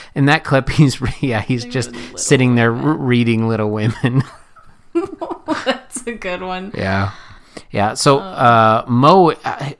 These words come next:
Speaker 1: I've
Speaker 2: hmm,
Speaker 1: never been a
Speaker 2: yeah.
Speaker 1: huge fan of Mo just
Speaker 2: Yeah.
Speaker 1: because, like, I don't think I know a lot of people like him in my life, but,
Speaker 2: Mm-hmm.
Speaker 1: but he's been, yeah, just a good, and that's another, I think, Hank.
Speaker 2: Hank.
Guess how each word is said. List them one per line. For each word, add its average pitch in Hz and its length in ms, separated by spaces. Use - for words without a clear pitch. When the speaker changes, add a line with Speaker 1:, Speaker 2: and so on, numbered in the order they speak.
Speaker 1:
I've 170 220
Speaker 2:
hmm, - 120
Speaker 1:
never 196 200
been 185 160
a 143 40
Speaker 2:
yeah. - 60
Speaker 1:
huge 165 240
fan 127 240
of 110 140
Mo 113 340
just 127 180
Speaker 2:
Yeah. 190 120
Speaker 1:
because, 120 180
like, 110 140
I 110 100
don't 120 160
think 117 140
I 107 160
know 104 180
a - 20
lot 104 160
of 98 80
people 104 240
like 95 240
him 98 120
in 95 100
my 87 140
life, 87 360
but, 185 120
Speaker 2:
Mm-hmm. 165 360
Speaker 1:
but 156 100
he's 165 180
been, 139 200
yeah, 120 260
just - 220
a 113 40
good, 113 200
and 113 180
that's 117 180
another, 110 460
I 95 60
think, - 480
Hank. 214 320
Speaker 2:
Hank. - 120